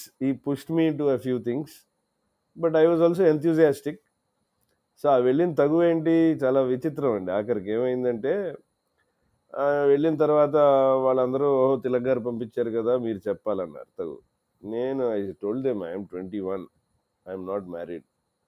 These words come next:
I have no experience, I am from the city," ఆ, అని ఒక గంట సేపు నేను ఆర్గ్యూ చేశాను. ఇంకా వాళ్ళు, "అలా కాదు,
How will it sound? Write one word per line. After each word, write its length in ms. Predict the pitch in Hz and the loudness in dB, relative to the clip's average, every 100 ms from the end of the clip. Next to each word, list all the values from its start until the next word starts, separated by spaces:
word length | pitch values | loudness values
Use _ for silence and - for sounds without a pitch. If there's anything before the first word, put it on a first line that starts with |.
| _ _ _ - | _ _ _ -6
I 60 | 98 | -4
have 140 | 98 | -4
no 320 | 95 110 117 92 | -4 -4 -4 -6
experience, 600 | - - 92 90 80 85 - _ _ _ _ _ _ | -10 -12 -8 -8 -12 -18 -20 _ _ _ _ _ _
I 100 | 92 | -10
am 100 | 113 | -8
from 160 | 98 98 | -8 -8
the 120 | 92 90 | -10 -12
city," 220 | 85 90 80 _ _ _ _ _ _ _ _ _ _ _ _ | -14 -14 -14 _ _ _ _ _ _ _ _ _ _ _ _
ఆ, 380 | 90 98 95 92 | -8 -6 -6 -4
అని 120 | 127 | -2
ఒక 220 | 185 175 143 | 0 2 2
గంట 140 | 143 | 2
సేపు 360 | 131 151 135 139 131 113 101 82 78 | 2 0 2 -2 0 -2 -4 -8 -6
నేను 220 | 123 123 117 | -2 0 0
ఆర్గ్యూ 280 | 107 104 | 0 -2
చేశాను. 480 | 95 90 87 80 - | -6 -10 -12 -18 -14
ఇంకా 220 | 131 131 | -12 -2
వాళ్ళు, 560 | 139 135 135 131 127 123 | 2 2 4 2 2 2
"అలా 140 | 123 | 0
కాదు, 420 | 135 123 120 123 | -2 0 0 0